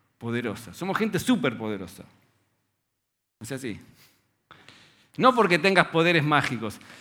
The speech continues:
Somos gente poderosa porque nuestras palabras tienen poder. ¿Sabías?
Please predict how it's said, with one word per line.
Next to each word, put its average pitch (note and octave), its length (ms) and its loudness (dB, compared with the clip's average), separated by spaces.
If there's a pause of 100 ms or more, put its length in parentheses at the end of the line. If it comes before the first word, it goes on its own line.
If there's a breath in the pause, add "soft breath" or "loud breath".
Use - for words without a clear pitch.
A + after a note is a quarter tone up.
(1120 loud breath)
Somos E3+ 240 -2
gente G3+ 300 0
poderosa E3+ 800 -2 (540)
porque A#2+ 240 -10
nuestras A2+ 320 -8
palabras C3 480 -4 (100)
tienen C3 440 -4
poder. F#2 360 -14 (440)
¿Sabías? B2 420 -12